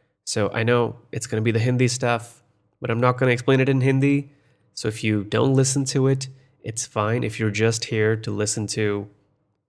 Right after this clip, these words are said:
a little bit of how I write characters, then this is still the episode for you. Okay. So in the book,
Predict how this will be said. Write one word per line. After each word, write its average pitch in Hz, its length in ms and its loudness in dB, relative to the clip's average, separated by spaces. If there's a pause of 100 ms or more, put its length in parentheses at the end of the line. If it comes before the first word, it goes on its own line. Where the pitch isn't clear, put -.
(440)
a 113 80 -2
little 113 300 6
bit 113 160 6
of 104 140 2
how 110 200 -2
I 110 100 2
write 107 220 0
characters, 127 640 0 (380)
then 110 160 0
this 113 180 4
is 117 80 -2
still 127 300 2
the 120 180 2
episode 110 480 -2
for - 140 -6
you. - 220 -6 (420)
Okay. - 240 -2 (720)
So - 100 -2
in 185 200 6
the 175 60 2
book, - 440 -4